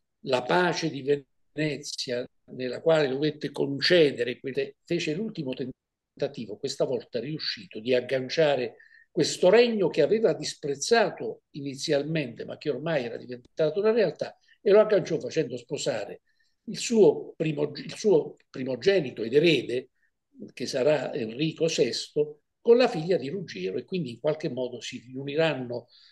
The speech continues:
nella corona poi in Federico secondo, che sarà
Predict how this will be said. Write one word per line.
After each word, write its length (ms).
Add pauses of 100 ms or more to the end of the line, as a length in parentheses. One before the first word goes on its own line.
(160)
nella 420
corona 600
poi 460 (440)
in 200
Federico 560
secondo, 640
che 160
sarà 480